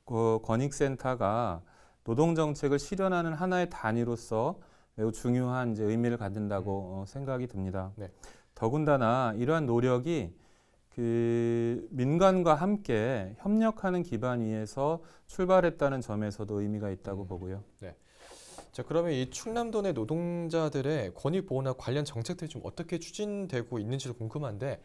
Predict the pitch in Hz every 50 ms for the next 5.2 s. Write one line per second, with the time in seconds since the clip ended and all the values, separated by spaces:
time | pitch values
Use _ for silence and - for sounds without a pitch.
0 | - - - 110 - 202 - 214 - 160 143 147 143 131 117 - 117 101 107 113
1 | 151 139 117 92 - - - - 143 - - - _ _ - - - - - -
2 | - - - - - - - _ 123 123 127 113 - - - - - _ - -
3 | 151 131 123 120 - - 175 139 120 123 123 - - 185 190 185 180 175 170 165
4 | 165 - - 135 143 151 151 143 135 120 - - 151 143 139 123 117 135 143 127
5 | 101 90 87